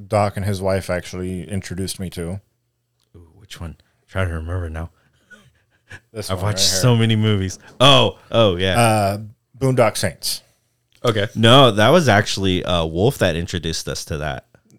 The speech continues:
Speaker 1: You, no, it was you and your wife that introduced me.
Speaker 2: I'm
Speaker 1: And
Speaker 2: telling you, 'cause Wolf, or
Speaker 1: he
Speaker 2: did
Speaker 1: introduced you to it, and then you guys introduced me to it.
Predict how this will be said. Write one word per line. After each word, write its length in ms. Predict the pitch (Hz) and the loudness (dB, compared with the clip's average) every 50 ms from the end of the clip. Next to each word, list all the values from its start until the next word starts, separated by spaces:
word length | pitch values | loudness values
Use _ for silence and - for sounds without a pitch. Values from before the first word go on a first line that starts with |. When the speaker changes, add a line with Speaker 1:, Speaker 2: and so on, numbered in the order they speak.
| _ _ | _ _
Speaker 1:
You, 380 | 107 110 - 139 156 165 170 139 | -2 2 4 6 6 6 4 4
no, 280 | 139 139 135 117 104 92 | 6 6 6 6 6 4
it 60 | 107 | 2
was 400 | 107 104 98 95 98 - - - | 0 -2 -2 -4 -6 -8 -10 -8
you 240 | - 117 123 127 139 | -4 -2 0 0 2
and 80 | 139 139 | 2 2
your 160 | 131 117 107 | 2 2 2
wife 320 | 110 117 127 135 123 - | 4 4 4 4 2 0
that 140 | 131 123 110 | -2 -2 -2
introduced 480 | 113 104 - - 107 98 98 87 82 - | -2 -4 -6 -6 -6 -6 -6 -6 -6 -6
me. 240 | - 98 85 76 69 - _ _ _ _ _ _ _ _ _ _ _ _ _ _ _ _ _ _ _ _ _ _ _ _ | -6 -6 -6 -8 -10 -14 _ _ _ _ _ _ _ _ _ _ _ _ _ _ _ _ _ _ _ _ _ _ _ _
Speaker 2:
I'm 180 | - 120 113 113 | -4 -2 -2 -2
Speaker 1:
And 80 | 113 - | -2 -2
Speaker 2:
telling 340 | - - 147 147 143 139 131 | 0 2 4 6 6 6 6
you, 80 | 117 | 4
'cause 180 | - 135 117 92 | 2 0 -2 0
Wolf, 480 | 90 113 135 165 180 - - - - - | 4 6 6 6 6 2 -4 -14 -16 -16
or 140 | - - 113 | -10 -2 2
Speaker 1:
he 80 | 160 180 | 4 6
Speaker 2:
did 80 | 196 202 | 6 6
Speaker 1:
introduced 480 | 190 208 214 196 180 185 175 - - | 4 2 0 4 4 4 4 2 0
you 160 | 160 160 175 170 | -2 -2 -2 0
to 220 | - - 160 147 | 0 0 2 2
it, 120 | 139 - | 2 0
and 100 | - 123 | 0 -2
then 120 | 120 117 120 | 0 0 0
you 100 | 123 131 | 2 4
guys 220 | 139 139 131 120 | 4 4 4 4
introduced 460 | 123 127 - - 123 123 120 104 - 120 | 2 0 -2 -4 -2 -2 -2 -2 -2 -2
me 160 | 113 110 104 | -2 -2 -2
to 180 | - 107 90 78 | -4 -8 -10 -10
it. 160 | 60 - | -12 -14